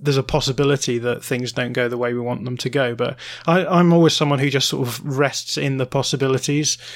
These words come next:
Um, there's a reason why the odds have us, uh, uh, much lower than, uh, at, at least Everton at this point. So I think Everton are around, uh, fifty percent,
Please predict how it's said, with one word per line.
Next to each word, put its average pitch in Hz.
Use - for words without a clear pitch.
Um, 131
there's 135
a 143
reason 135
why 131
the 135
odds 127
have 127
us, 123
uh, -
uh, 147
much 147
lower 123
than, 123
uh, 131
at, 147
at 143
least 143
Everton 123
at 120
this 127
point. -
So 135
I 123
think 135
Everton 127
are 120
around, 120
uh, 123
fifty -
percent, -